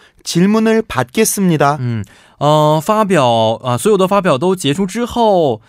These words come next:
Speaker 2: 再可以提问。
Speaker 1: 对的，질문을 받다的话，用中文可以说吗？接受提问也可以这么说吗？
Speaker 2: 接受提问也是可以的。
Speaker 1: 可以吗？对，
Speaker 2: 嗯。
Speaker 1: 질문을 받다。OK，여름방학하고 나서 뭐 했어요？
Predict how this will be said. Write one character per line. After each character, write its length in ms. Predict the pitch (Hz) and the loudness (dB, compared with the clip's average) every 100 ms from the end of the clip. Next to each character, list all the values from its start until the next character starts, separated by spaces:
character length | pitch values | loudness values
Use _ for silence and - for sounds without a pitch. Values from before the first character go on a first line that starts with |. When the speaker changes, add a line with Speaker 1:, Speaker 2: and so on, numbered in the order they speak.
| _ - | _ -4
Speaker 2:
再 240 | 156 135 | -2 -2
可 160 | - 127 | -2 -4
以 100 | 107 | -2
提 160 | 123 | -2
问。 180 | 180 196 - - | 0 0 -6 -2
Speaker 1:
对 200 | 127 123 | 0 2
的， 180 | 117 - - | 0 -2 -10
질 160 | - 190 | -6 0
문 100 | 262 | 0
을 60 | 277 | 0
받 140 | 143 | 0
다 160 | - 160 | 0 0
的 120 | 139 | 2
话， 140 | 135 131 | 0 0
用 200 | 254 240 | -2 -2
中 100 | 254 | -2
文 60 | 214 | -2
可 140 | 147 | -2
以 40 | 139 | -2
说 140 | 160 | -2
吗？ 120 | 143 - - | -2 -6 -10
接 220 | - 302 | -2 0
受 180 | 285 277 | 0 0
提 160 | 196 156 | 0 0
问 160 | 160 | 2
也 120 | 127 117 | 0 -2
可 100 | 123 | -2
以 60 | |
这 100 | 123 | -4
么 80 | 117 | -6
说 180 | 104 123 | -4 -4
吗？ 120 | 107 | -4
Speaker 2:
接 180 | 190 196 | -4 -4
受 140 | 185 | -2
提 100 | 127 | -2
问 80 | 123 | -4
也 80 | 104 | -4
是 80 | - | -4
可 140 | 127 | -4
以 80 | 104 | -2
的。 80 | 120 | 0
Speaker 1:
可 40 | |
以 80 | 120 | 0
吗？ 120 | 120 | 2
对， 180 | 208 190 | 2 2
Speaker 2:
嗯。 80 | 127 | 0
Speaker 1:
질 160 | 110 | -2
문 80 | 110 | -2
을 120 | 202 220 | 0 0
받 140 | 120 | -4
다。 180 | - 87 | -2 -4
OK， 260 | 101 127 123 - - - | -4 -4 -4 -6 -20 -6
여 180 | 120 131 | -2 0
름 180 | 247 277 - | 0 -2 0
방 200 | 190 185 | -2 0
학 160 | 202 202 | -2 -2
하 260 | - 269 | -6 -6
고 180 | 240 269 | 0 0
나 160 | 170 101 | 0 -2
서 320 | - 165 165 - - | 0 0 0 -6 -10
뭐 280 | 110 143 254 | 0 2 2
했 80 | 233 - | 0 -2
어 140 | 135 101 | -2 -2
요？ 240 | 95 196 | 0 -2